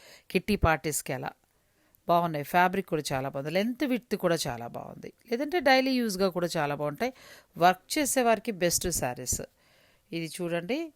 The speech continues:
అంతా కూడా మనకి కలంకారీ డిజైన్ ఇచ్చారు. ఫ్యాబ్రిక్ వచ్చి మనకి చందేరి వస్తుంది, దాని మీద కాంతా వర్క్ చేశారు.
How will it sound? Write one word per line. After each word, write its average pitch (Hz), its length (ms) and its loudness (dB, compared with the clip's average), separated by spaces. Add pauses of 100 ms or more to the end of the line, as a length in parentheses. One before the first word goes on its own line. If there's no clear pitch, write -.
(180)
అంతా 165 320 -4
కూడా 175 180 -2 (100)
మనకి 175 220 -10 (100)
కలంకారీ 165 500 -4 (100)
డిజైన్ 139 380 -6
ఇచ్చారు. 151 340 -6 (160)
ఫ్యాబ్రిక్ 226 580 2
వచ్చి 226 260 -6
మనకి 214 280 -8 (540)
చందేరి 240 480 0 (100)
వస్తుంది, - 360 -8 (160)
దాని 180 220 0
మీద 190 120 -2 (140)
కాంతా 208 420 6
వర్క్ 156 320 0
చేశారు. 117 400 -4